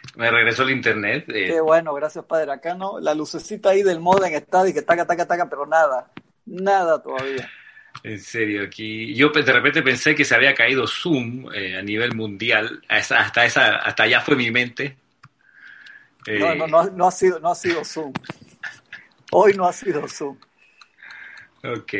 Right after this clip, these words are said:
Speaker 1: ya tengo aquí, sí, para que avancemos, porque no, la gente tiene derecho a escuchar su, su clase completa.
Speaker 2: Sí, estaba en el trece, me, me, me tiré el trece pensando que a lo mejor ya habías llegado ahí, no tengo ni idea
Speaker 1: No.
Speaker 2: si estabas en ese
Speaker 1: Ta-,
Speaker 2: slide.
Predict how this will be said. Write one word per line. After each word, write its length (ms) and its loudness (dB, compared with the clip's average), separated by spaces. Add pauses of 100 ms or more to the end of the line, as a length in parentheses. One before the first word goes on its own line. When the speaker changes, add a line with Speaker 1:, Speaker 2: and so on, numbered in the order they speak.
Speaker 1:
ya 220 -4
tengo 240 -2
aquí, 420 -4
sí, 200 4
para 160 4
que 40 6
avancemos, 520 2
porque 260 2
no, 320 -10
la 160 -6
gente 320 0
tiene 260 0
derecho 340 2
a 40 -2
escuchar 340 -4
su, 280 -6
su 160 -8
clase 280 0
completa. 600 -2 (520)
Speaker 2:
Sí, 80 -12
estaba 320 2
en 100 -4
el 160 -2
trece, 380 2
me, 220 -8
me, 160 -12
me 140 -6
tiré 240 2
el 100 -4
trece 320 0
pensando 720 -2
que 80 -4
a 60 4
lo 80 -2
mejor 260 -4
ya 120 0
habías 200 2
llegado 300 2
ahí, 180 0
no 140 -6
tengo 180 -6
ni 120 -12
idea 260 -2
Speaker 1:
No. 80 -6
Speaker 2:
si 100 -16
estabas 320 -6
en 140 -10
ese 160 -8
Speaker 1:
Ta-, 80 -4
Speaker 2:
slide. 300 -8